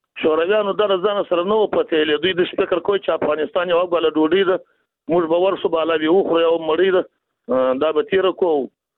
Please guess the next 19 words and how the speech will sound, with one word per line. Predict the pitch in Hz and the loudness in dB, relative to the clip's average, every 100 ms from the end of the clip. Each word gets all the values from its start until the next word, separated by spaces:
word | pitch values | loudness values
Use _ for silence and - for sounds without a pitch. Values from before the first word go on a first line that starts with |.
| - | -6
دوی | 143 156 160 | -2 2 2
غوښتل | 147 180 - 165 | 2 -2 -2 -4
چې | - 151 143 | -2 0 0
وګرمو | 143 151 170 156 | 0 0 0 0
اوبو | 147 151 160 | 0 0 -2
ته | 143 | -2
لار | 151 | -2
پیدا | 147 143 139 135 | -4 -4 -2 -2
کړي، | 147 | -2
اما | 147 170 175 - _ _ _ _ | -2 -2 -4 -6 _ _ _ _
خوشبختانه | 180 - 175 - 165 180 170 - _ _ - | -4 -2 -4 -2 -2 -2 -2 -8 _ _ -2
د | 147 | 0
ارمانونو | 151 151 156 175 170 | 0 -2 0 0 0
یې | 156 147 | 0 0
ځان | 165 156 | -2 -2
سره | 151 147 156 | -2 -2 -2
خاورو | 185 180 | -2 -2
ته | 185 | 0
یوړه. | 185 175 165 | 2 2 0